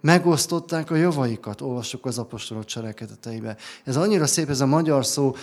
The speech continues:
szeretem, hogy törődni. Tehát töröm magam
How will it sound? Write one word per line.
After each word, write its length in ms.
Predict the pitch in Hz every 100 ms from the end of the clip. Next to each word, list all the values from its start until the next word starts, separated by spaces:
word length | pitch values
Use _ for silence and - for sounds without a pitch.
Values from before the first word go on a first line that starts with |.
| -
szeretem, 380 | - 156 143 127
hogy 120 | 123
törődni. 920 | - 175 160 123 104 98 104 101 98 _ _ _ _ _
Tehát 180 | - 123
töröm 460 | - 190 180 147 113
magam 580 | 117 110 110 101 98